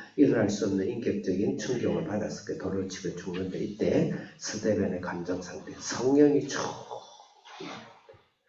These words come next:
아, 그래서 우리 치료, 우리가 거기 이길 수 있는 방법은 성령 외에는 없어요. 성령 충만하고 하늘이 열렸어요. 하늘을 보고 거기 누가 있었어요?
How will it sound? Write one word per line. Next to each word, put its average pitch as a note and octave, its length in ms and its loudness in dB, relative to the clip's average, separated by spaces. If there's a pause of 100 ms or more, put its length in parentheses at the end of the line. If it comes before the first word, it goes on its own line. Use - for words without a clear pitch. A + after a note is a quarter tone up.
(760)
아, - 320 -8 (400)
그래서 A2 220 -4
우리 - 180 0
치료, C3+ 460 4
우리가 B2 600 2
거기 A#2 440 0 (320)
이길 D3+ 260 10
수 - 120 4
있는 A#2 160 2
방법은 A2+ 300 2
성령 A#2+ 440 2
외에는 G#2 200 0
없어요. - 440 -12 (260)
성령 F#2 440 -4
충만하고 F2+ 520 -4
하늘이 D#3 500 4
열렸어요. - 500 -4 (380)
하늘을 A#2 360 -2
보고 F#2 220 -2
거기 G#2+ 200 0
누가 G#2 260 2
있었어요? - 680 4